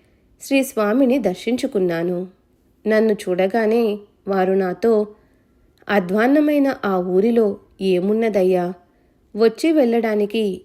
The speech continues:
ఏ వసతులూ లేవు. నువ్వు నన్ను రమ్మంటివి" అన్నారు. అలా శ్రీ స్వామి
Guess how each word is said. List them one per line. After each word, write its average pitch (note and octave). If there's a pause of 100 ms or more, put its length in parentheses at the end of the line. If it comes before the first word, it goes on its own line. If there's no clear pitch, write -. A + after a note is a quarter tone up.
ఏ F3+
వసతులూ A3
లేవు. F3 (680)
నువ్వు G#3+
నన్ను A#3
రమ్మంటివి" G3 (120)
అన్నారు. F3+ (640)
అలా G#3
శ్రీ G3
స్వామి G3